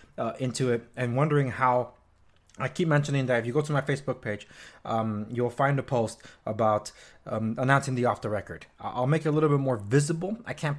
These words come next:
pin it, but I'll make it more visible. Um, I'll try to include more of it there.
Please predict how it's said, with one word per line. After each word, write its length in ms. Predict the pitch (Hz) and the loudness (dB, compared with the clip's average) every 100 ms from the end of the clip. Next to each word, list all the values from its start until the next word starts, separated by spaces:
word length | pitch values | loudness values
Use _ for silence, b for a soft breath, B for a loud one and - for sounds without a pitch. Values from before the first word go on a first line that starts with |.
| - | -6
pin 200 | - 175 | -2 -2
it, 120 | 202 | 0
but 80 | 131 | -2
I'll 80 | 123 | -2
make 140 | 135 | -2
it 80 | 135 | -2
more 140 | 143 | -2
visible. 460 | 139 123 127 185 - - B B B B _ | -2 -2 -4 -6 -8 -16 B B B B _
Um, 220 | 127 160 | -4 -4
I'll 40 | 233 | -2
try 140 | 147 | 0
to 60 | 143 | 0
include 240 | 139 143 | 0 -2
more 320 | 123 147 165 | 2 4 4
of 100 | 120 | 4
it 160 | 104 - | -2 -8
there. 240 | 92 98 | -12 -12